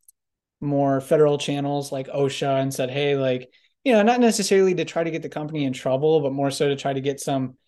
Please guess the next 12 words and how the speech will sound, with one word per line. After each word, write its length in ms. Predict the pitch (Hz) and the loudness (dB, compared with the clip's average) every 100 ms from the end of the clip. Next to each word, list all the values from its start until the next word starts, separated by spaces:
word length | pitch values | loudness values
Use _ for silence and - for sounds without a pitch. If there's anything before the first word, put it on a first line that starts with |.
| _ _ | _ _
answers 760 | 151 175 170 143 131 131 131 - | -2 -2 -2 -2 0 0 -4 -6
that 200 | 139 131 | -4 -2
we 120 | 139 | -2
weren't 300 | 131 151 190 | 2 0 0
getting 380 | 139 123 127 131 | -4 -4 -4 -6
from 540 | 131 131 123 123 131 - | -4 -4 -2 -4 -8 -8
our 140 | 139 131 | -2 0
management 520 | 131 127 127 135 127 | 0 -2 -4 -6 -6
group, 300 | 131 127 127 | -6 -6 -4
and 140 | 131 | -6
saying, 220 | 135 135 135 | -4 -2 0
"Hey, 300 | 175 151 | 0 -2